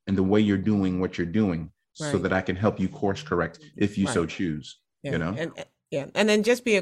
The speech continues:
Speaker 2: aware that, you know, if they reject it, just be aware that challenge it, 'cause they may just obj-, reject it up front because they, you know, some people may have a chip on their shoulder, or they have that inse-, they're
Speaker 1: Yes.
Speaker 2: insecure, or they may have that, um, you know, uh, imposter syndrome where they think that, okay, this now validates that they don't belong there.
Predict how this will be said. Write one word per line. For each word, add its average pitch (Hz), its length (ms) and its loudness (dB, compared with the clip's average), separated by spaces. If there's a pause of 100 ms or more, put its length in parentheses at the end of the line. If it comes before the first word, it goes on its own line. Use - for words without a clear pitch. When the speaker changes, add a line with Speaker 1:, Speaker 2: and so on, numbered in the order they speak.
(100)
Speaker 2:
aware 175 400 4
that, 160 220 2
you 175 100 -2
know, 156 140 0
if 175 160 -2
they 175 140 4
reject 170 440 0
it, 143 60 -2
just 175 220 -2
be 185 80 0
aware 160 460 2 (200)
that 160 180 0
challenge 156 300 -2
it, 143 80 -4
'cause 175 140 -4
they 170 80 4
may 185 120 2
just 175 240 0
obj-, 147 260 -2
reject 160 380 0
it 160 120 2
up 147 100 0
front 175 240 0
because 156 280 -4
they, 147 320 0
you 170 120 -6
know, 156 60 -2
some 180 160 -4
people 175 320 -2 (320)
may 160 140 2
have 165 140 0
a 143 40 -4
chip 214 240 -4
on 202 120 2
their 196 120 2
shoulder, 185 360 2
or 170 220 2
they 160 220 2
have 160 160 0
that 156 140 0
inse-, 151 280 -6
they're 156 160 4
Speaker 1:
Yes. 156 120 0
Speaker 2:
insecure, 202 500 0 (340)
or 165 200 4
they 160 180 2
may 160 200 2
have 165 420 -2
that, 147 360 0
um, 143 360 0
you 156 140 -8
know, 139 280 -2 (540)
uh, 143 180 -2
imposter 160 460 -2
syndrome 185 600 0
where 160 260 -2
they 160 100 4
think 165 240 0
that, 156 140 4
okay, 160 180 0
this 156 220 -4
now 160 200 4
validates 160 680 2
that 143 160 0
they 151 100 2
don't 156 180 0
belong 151 380 0
there. 214 320 0